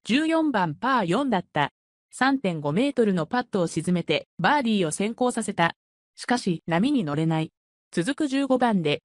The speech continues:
第二打をグリーン右の池に入れて、ボギーを叩いた。後半の一番でも、第二打をグリーン左のバンカーに打ち込み、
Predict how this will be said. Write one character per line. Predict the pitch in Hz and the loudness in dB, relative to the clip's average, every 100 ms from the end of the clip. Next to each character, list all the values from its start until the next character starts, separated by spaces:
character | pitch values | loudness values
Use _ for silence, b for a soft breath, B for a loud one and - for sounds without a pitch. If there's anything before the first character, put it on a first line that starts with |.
| - | -2
第 | 233 294 | 0 2
二 | 240 | 0
打 | 277 233 | 2 2
を | 214 - - | 2 0 -2
グ | 160 | 0
リ | 240 320 | 0 0
ー | 277 | 0
ン | |
右 | 269 208 | 0 0
の | 165 156 | 0 -4
池 | 165 294 | -4 -4
に | 302 214 | 0 0
入 | 170 | 0
れ | |
て、 | 165 165 - - | 0 -2 -2 -2
ボ | 214 | 0
ギ | 262 220 | 2 0
ー | 156 | 0
を | |
叩 | 147 151 208 | -4 -2 -2
い | |
た。 | - 147 - _ _ _ - | 0 -2 -2 _ _ _ -2
後 | 220 254 | 0 2
半 | 262 247 | 0 0
の | 240 | 0
一 | 233 | -2
番 | 247 214 | 0 0
で | 175 | 0
も、 | 160 151 - 175 | 0 -2 -4 -2
第 | 277 262 | 0 2
二 | 262 | 0
打 | 277 208 | 2 2
を | 233 - | 0 -2
グ | 151 156 | -2 0
リ | |
ー | 285 311 | 0 -2
ン | |
左 | 214 185 185 | -4 -2 -2
の | 156 | 0
バ | 156 294 | 0 -2
ン | |
カ | 302 285 | 0 2
ー | 214 | 2
に | 170 | 2
打 | 143 | -2
ち | - | -2
込 | 233 | -2
み、 | 190 | -2